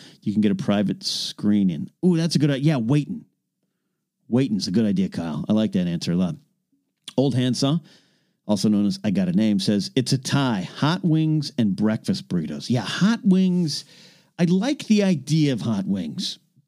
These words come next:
I just, the concept and the execution, not a good thing for me.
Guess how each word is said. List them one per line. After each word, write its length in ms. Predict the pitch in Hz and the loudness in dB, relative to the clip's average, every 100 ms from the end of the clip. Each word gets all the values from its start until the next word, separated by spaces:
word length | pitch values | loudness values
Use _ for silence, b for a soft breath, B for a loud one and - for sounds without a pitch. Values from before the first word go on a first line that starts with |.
| _ _ | _ _
I 60 | 135 | -4
just, 320 | 131 165 - | 0 0 0
the 60 | - | -4
concept 640 | - 214 220 196 202 190 | 0 2 2 2 -2 0
and 100 | 160 | 0
the 80 | 156 | 0
execution, 840 | 147 147 - 165 147 165 143 127 b b b | -2 -6 0 0 2 0 -2 -4 b b b
not 240 | 117 143 151 | -2 0 2
a 40 | |
good 240 | 127 135 - | 2 0 2
thing 240 | 113 95 | 0 0
for 140 | - | 0
me. 260 | 87 76 | -4 -4